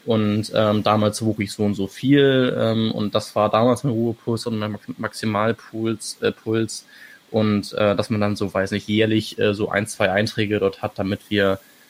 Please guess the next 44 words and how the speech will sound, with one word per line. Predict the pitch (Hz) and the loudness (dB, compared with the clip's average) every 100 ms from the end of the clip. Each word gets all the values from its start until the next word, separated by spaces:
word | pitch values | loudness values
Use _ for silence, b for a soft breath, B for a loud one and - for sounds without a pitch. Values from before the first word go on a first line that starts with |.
| b _ | b _
ähm, | 104 101 95 | 2 4 2
entsprechend, | 92 - - 104 - 101 98 98 - | 0 -4 -4 -6 -2 -2 -2 -4 -4
ähm, | 101 98 95 92 98 - - - - | -2 -2 -2 -6 -8 -14 -20 -20 -8
zu | - | -4
den | 101 - | -2 0
Einheiten, | 98 104 104 95 - 101 98 | 0 0 2 0 0 -2 0
die, | 98 95 101 - - | 0 0 0 -4 -10
den | - - 120 107 | -14 -8 -2 2
Max-, | 104 - | 2 0
die | 110 | 0
Maximalpuls | 101 98 - 104 101 107 - 98 - | 0 0 -2 0 2 0 -2 -6 -6
und | 95 | -8
den | 95 | -6
Ruhepuls | 104 104 - 95 - - | -2 -2 -2 -8 -8 -6
kennen, | 107 104 | -2 0
damit | 98 98 | 0 -2
wir | 101 | -4
die | - | -4
ganzen | 101 - 98 | -2 -2 -6
Berechnungen | - - 98 | -6 -8 -8
da | 95 | -6
korrekt, | - - 95 - _ - - - | -8 -6 -6 -6 _ -20 -16 -4
äh, | 98 - - _ | -2 -2 -6 _
durchführen | - 104 - 92 98 | -4 -4 -2 -4 -4
können, | - 95 | -4 -2
weil | 95 | 0
ansonsten | 101 104 104 - 113 98 | 0 2 0 0 -2 0
würden | 101 104 | 0 2
wir | 104 | 2
halt | 104 95 | 2 0
einen | 95 | -2
Standardwert | - 95 107 104 95 - | -4 0 0 0 0 0
annehmen, | 101 101 101 101 98 - B B B B _ _ - | 0 0 0 -2 -4 -8 B B B B _ _ -6
ähm, | 107 92 90 98 - B B - | -2 -2 -2 -6 -12 B B -10
bei | 101 | -4
dem | 104 98 | -2 -2
ich | |
ja | 101 | -2
grad | 98 104 | -2 -4
nicht | 101 - | -4 0
weiß, | 98 101 - | 2 2 0
bei | 98 | 0
wem, | 104 98 101 | 0 -2 -4
bei, | 98 | -6